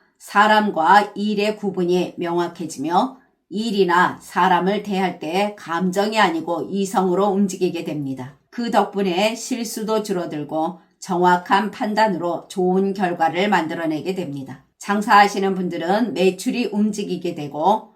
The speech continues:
온라인 홍보나 고객의 소개 등은 더욱 매출운을 상승시키게 됩니다.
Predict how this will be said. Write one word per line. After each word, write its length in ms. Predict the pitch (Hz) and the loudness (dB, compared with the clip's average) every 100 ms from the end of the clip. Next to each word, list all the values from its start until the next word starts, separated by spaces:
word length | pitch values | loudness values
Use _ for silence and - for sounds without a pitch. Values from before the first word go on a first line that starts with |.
| - | -2
온라인 560 | 190 202 208 208 214 | 2 4 4 4 2
홍보나 720 | 233 - 214 190 160 165 - _ | -4 -6 -6 -4 0 -2 -2 _
고객의 600 | - 190 180 185 185 185 | -2 2 2 2 0 0
소개 360 | 208 254 202 202 | -2 -4 -2 -2
등은 420 | 185 151 185 147 - | -2 -2 -2 -2 -12
더욱 520 | - 151 170 196 208 | -10 -4 2 2 2
매출운을 720 | 165 180 180 190 165 170 185 180 | 0 -2 -2 -8 -4 -2 -2 -4
상승시키게 1080 | - 185 190 185 202 190 - - 160 185 | -6 -2 -2 -2 -2 -4 -6 -10 -4 -2
됩니다. 540 | 208 185 156 143 131 | -2 -2 -4 -4 -10